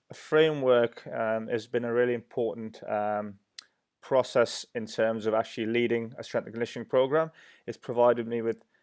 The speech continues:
uh, clarity of the outcomes I'm working towards, and then allowed strategic alignment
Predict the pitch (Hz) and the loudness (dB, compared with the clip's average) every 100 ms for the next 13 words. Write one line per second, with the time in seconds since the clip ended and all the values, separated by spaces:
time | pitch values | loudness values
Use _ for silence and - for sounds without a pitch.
0 | _ - 107 107 - - 123 120 - 131 | _ -8 -6 -6 -6 2 4 4 0 -2
1 | 113 113 110 _ _ - 104 113 110 - | -2 -2 -8 _ _ -8 -2 2 0 -2
2 | 113 104 107 110 110 110 101 104 104 107 | -10 -6 -4 -2 -4 -6 -14 -8 -4 -4
3 | 101 101 104 104 110 110 104 - - 120 | -4 -6 -6 -4 0 0 -2 -10 -12 -8
4 | 110 107 107 107 110 107 104 | -6 -4 -2 0 -2 -6 -10